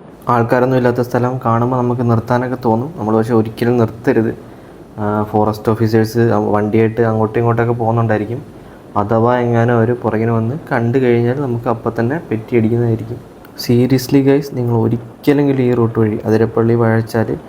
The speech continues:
മലക്കപ്പാറ വഴിയുള്ള റൂട്ട് ഒരിക്കലെങ്കിലും നിങ്ങൾ ട്രൈ ചെയ്തിരിക്കണം. ഒരിക്കലെങ്കിലും നിങ്ങൾ പോയിരിക്കണം ജീവിതത്തിൽ. അതുപോലെ അടിപൊളി ഒരു അനുഭവമായിരിക്കും.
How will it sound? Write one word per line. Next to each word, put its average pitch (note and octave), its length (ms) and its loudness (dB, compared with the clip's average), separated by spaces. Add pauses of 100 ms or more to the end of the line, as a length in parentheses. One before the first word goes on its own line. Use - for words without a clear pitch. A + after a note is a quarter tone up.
(320)
മലക്കപ്പാറ A2 540 -2
വഴിയുള്ള A2+ 420 2
റൂട്ട് A2 300 -2
ഒരിക്കലെങ്കിലും B2 720 0
നിങ്ങൾ B2+ 300 0
ട്രൈ A2 180 2
ചെയ്തിരിക്കണം. A2+ 400 0 (680)
ഒരിക്കലെങ്കിലും C#3 580 0
നിങ്ങൾ C3 140 2
പോയിരിക്കണം A2+ 560 2
ജീവിതത്തിൽ. G#2+ 460 -2 (200)
അതുപോലെ C3 800 0 (440)
അടിപൊളി C3 540 2
ഒരു B2 160 2
അനുഭവമായിരിക്കും. A2+ 600 -2